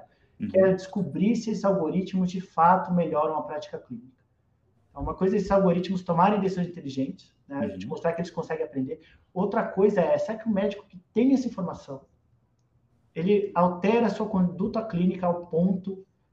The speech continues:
Speaker 1: de melhorar o prognóstico dos pacientes, que é uma coisa que ainda não sabemos, né? Se esses algoritmos, de fato, conseguem ter um impacto e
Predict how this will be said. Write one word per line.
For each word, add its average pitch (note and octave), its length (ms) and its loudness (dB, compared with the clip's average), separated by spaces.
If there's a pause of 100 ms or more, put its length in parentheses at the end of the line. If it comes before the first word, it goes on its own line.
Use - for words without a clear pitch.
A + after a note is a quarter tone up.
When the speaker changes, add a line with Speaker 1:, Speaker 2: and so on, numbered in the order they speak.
Speaker 1:
de E3 140 -4
melhorar E3 440 4
o D#3+ 60 0
prognóstico C3+ 640 -6 (180)
dos - 100 -20
pacientes, - 440 -10
que - 60 -12
é E3+ 40 -4
uma E3+ 100 -6
coisa F3 200 -6
que E3+ 100 -8
ainda E3+ 140 -2
não E3 140 -6
sabemos, D3 500 -8 (260)
né? C#3+ 80 -12
Se E3 140 -8
esses - 480 -8
algoritmos, D#3+ 500 -2
de G#3 140 -2
fato, G3 560 4 (380)
conseguem F3+ 760 2
ter E3 120 -4
um E3+ 80 -2
impacto F3 460 0
e - 40 -10